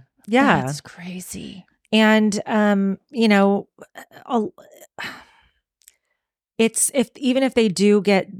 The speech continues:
Speaker 1: all of the cancer removed, it's about a forty percent chance that it comes back within five years.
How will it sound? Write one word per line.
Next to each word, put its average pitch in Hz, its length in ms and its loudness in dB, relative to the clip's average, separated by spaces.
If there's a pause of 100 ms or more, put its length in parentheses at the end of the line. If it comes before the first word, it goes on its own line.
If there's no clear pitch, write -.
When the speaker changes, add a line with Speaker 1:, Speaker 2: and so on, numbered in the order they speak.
(520)
Speaker 1:
all 196 180 4
of 185 80 2
the 202 80 2
cancer 180 400 0
removed, 156 500 2
it's - 280 -4
about 170 400 2
a 180 60 0
forty 190 300 2
percent 175 400 -2
chance 160 280 -2
that - 80 -4
it - 80 -6
comes 151 260 -2
back - 440 -4
within 170 280 0
five 151 300 -2
years. - 420 -4